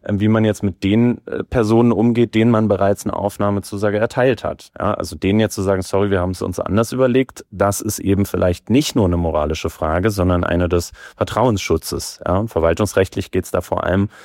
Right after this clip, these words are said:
um die Frage, ist diese Zusage schon ein Verwaltungsakt? Weil wenn ja, dann ist er eben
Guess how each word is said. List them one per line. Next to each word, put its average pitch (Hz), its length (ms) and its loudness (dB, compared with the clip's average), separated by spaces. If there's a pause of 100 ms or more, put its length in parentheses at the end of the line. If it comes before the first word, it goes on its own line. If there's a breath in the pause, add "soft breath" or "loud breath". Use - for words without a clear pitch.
(160 loud breath)
um 98 180 2
die 92 100 4
Frage, 92 380 0
ist - 400 -2
diese 95 320 0
Zusage 135 800 2
schon 110 300 2
ein 98 180 0
Verwaltungsakt? 85 880 -4 (220 soft breath)
Weil 80 120 -2
wenn 85 140 2
ja, 92 400 2 (400 loud breath)
dann 90 140 2
ist 87 180 -2
er 98 80 4
eben 92 340 2